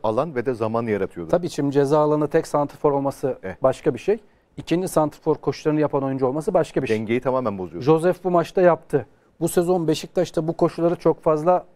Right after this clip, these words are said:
Speaker 2: görememiştik. Çok fazla alamamıştı bu katkıyı Sergen Hoca. Joseph'in sekiz oynaması belki böyle de bir kat-, belki Joseph de beklenmedik kadar gol atacak.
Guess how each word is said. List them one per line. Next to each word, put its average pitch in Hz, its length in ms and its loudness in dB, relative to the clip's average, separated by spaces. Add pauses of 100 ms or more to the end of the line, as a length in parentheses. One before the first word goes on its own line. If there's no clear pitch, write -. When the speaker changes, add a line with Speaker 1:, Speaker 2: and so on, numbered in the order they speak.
(160)
Speaker 2:
görememiştik. 151 680 4
Çok - 180 0
fazla 147 240 2
alamamıştı 135 480 0
bu 113 80 -10
katkıyı 123 340 -2
Sergen 123 380 2
Hoca. 135 240 -2 (540)
Joseph'in 151 380 2
sekiz 160 360 -2
oynaması 151 580 2 (340)
belki 151 280 4
böyle 170 180 2
de 165 60 -2
bir 160 60 0
kat-, 160 260 0
belki 160 220 0
Joseph 170 340 0
de 147 120 -2
beklenmedik 160 520 0
kadar 175 180 2
gol 247 140 0
atacak. 107 320 -6